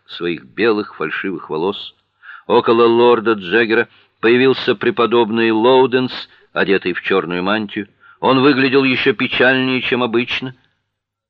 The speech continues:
«Вас признали виновным в соучастии в жестоком убийстве невинного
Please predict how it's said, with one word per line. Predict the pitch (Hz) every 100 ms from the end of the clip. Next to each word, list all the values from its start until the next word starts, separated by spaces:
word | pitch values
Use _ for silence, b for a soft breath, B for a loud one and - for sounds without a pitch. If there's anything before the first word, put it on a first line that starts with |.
| _ _ _ _ _
«Вас | - 82 85 - - - _ _ _ -
признали | 78 71 73 82 80
виновным | 69 76 80 98 95 101 101 _ _ _
в | -
соучастии | - 73 - 85 90 - - 82 87 85 - _ -
в | -
жестоком | 78 - 82 78 78
убийстве | 76 67 82 - - 78 - _ _
невинного | 71 95 95 113 110 104 101 98 98